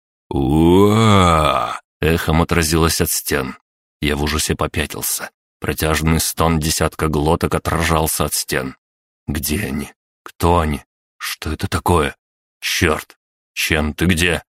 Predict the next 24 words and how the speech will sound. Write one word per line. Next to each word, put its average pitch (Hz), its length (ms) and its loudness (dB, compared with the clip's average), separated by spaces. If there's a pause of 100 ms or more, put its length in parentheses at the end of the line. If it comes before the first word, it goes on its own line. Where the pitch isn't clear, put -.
(160)
Запутался 76 680 -4
в - 100 -6
кандалах 76 580 0
и - 20 4
упал, 67 420 -2
больно 80 380 2
приземлившись 78 760 0
на 78 120 0
задницу. 71 600 -4 (460)
Руками 80 560 0
попытался 80 560 -2
сдернуть 80 520 2
с 85 40 0
глаз 80 340 0
треклятую 80 560 0
повязку. 73 640 -4 (480)
Черт, 65 720 -4
не 78 160 2
очень-то 73 500 -2
удобно 76 440 0
это 73 200 -2
делать 76 320 0
в - 80 -8
цепях. - 540 -4